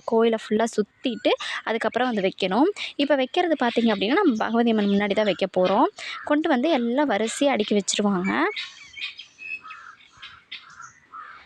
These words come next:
நேரா அடுக்கி வச்சுட்டு அதுக்கப்புறம் கொண்டு வந்த, ஆ, விளக்குலாம் வந்து ஏத்தி வைப்போம். ஃபஸ்ட்டு வந்து கோயில்ல கொண்டு வந்து வச்ச உடனே விளக்கும் பத்தியும் ஏத்தி வச்சிரணுங்க.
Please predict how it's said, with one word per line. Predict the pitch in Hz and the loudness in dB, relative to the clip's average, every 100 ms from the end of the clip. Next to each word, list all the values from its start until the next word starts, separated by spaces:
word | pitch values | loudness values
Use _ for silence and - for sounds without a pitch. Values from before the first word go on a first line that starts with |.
| _ | _
நேரா | 269 294 339 | 2 4 4
அடுக்கி | 277 262 277 | 0 0 0
வச்சுட்டு | 247 - - | 0 0 0
அதுக்கப்புறம் | 339 247 233 226 220 294 - | 2 2 0 -2 -2 -2 0
கொண்டு | 240 240 | 0 2
வந்த, | 247 202 254 359 - - - | 2 2 0 0 -8 -10 -4
ஆ, | 226 | -2
விளக்குலாம் | 214 214 233 - 240 | 0 0 -2 0 0
வந்து | 240 196 254 | 2 2 4
ஏத்தி | 220 202 214 | 2 2 0
வைப்போம். | 190 - 190 247 311 | 0 0 4 4 4
ஃபஸ்ட்டு | 220 - 254 | 0 0 0
வந்து | 208 220 | 2 2
கோயில்ல | 294 - 226 233 202 | 2 2 0 0 0
கொண்டு | 208 | 0
வந்து | 220 208 | 2 2
வச்ச | 185 - 208 | 0 0 2
உடனே | 233 294 | 4 2
விளக்கும் | 208 202 - 262 370 - - - | 2 0 4 4 4 0 -10 -8
பத்தியும் | - - 240 233 | -8 -2 2 2
ஏத்தி | 202 202 | 2 2
வச்சிரணுங்க. | 190 - - 202 190 185 | 0 0 0 2 2 2